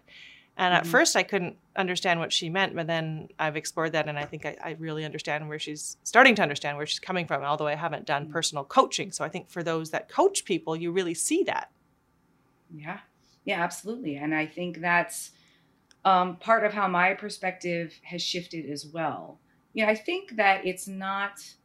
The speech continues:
Speaker 2: a-, an extremist type of statement to say not all forms of weight loss are safe or healthy.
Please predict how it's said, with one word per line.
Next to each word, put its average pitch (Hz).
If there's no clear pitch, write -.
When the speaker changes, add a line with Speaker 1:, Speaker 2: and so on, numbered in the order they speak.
Speaker 2:
a-, 170
an 175
extremist 170
type 160
of 143
statement 139
to 139
say 135
not 143
all 160
forms 175
of 151
weight 165
loss 165
are 156
safe -
or 151
healthy. 147